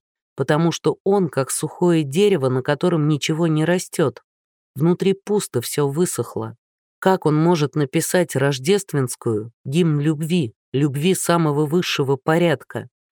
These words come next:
когда в нём самом нет любви,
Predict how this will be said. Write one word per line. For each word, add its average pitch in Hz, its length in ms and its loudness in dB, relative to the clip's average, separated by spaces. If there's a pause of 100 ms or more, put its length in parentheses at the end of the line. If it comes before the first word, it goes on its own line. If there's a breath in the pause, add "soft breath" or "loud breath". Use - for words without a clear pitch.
(120)
когда 151 360 0
в 147 100 -4
нём 170 220 2
самом 185 560 0 (240)
нет 165 360 0
любви, 127 540 -4